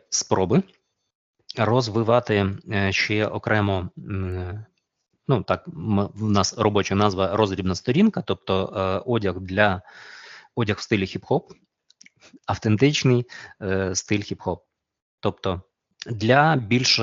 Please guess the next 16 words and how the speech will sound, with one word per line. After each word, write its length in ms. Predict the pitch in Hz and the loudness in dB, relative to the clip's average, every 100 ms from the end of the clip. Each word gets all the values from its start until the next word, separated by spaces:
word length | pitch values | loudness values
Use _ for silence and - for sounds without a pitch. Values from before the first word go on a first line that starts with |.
| 107 | 2
широкого 420 | 117 107 101 98 | 2 0 0 -2
кола 240 | 127 131 | 0 -2
споживачів, 540 | - 101 107 113 185 - | -4 -4 -2 -2 -2 -2
тобто 260 | 110 - | -6 0
не 120 | 107 | 2
лише 360 | 117 120 - 127 | 2 0 -2 -4
для 160 | 104 98 | -4 -4
танцівників, 680 | 98 - 104 98 - 90 - | -4 -4 -2 -2 -2 -10 -8
а 260 | 101 98 101 | -4 -4 -4
для 380 | 95 98 101 | -6 -8 -8
тих, 440 | 95 - 180 - _ - - _ | -10 -4 -4 -6 _ -20 -20 _
всіх 540 | - - 139 151 - - | -6 -2 -2 -2 -10 -2
тих, 280 | 120 123 - | 0 0 -8
хто, 360 | _ 110 117 120 - - _ - | _ -2 -2 -4 -14 -20 _ -10
е, 200 | 101 98 | -6 -4
є 420 | 92 92 110 131 | -4 -4 -2 -4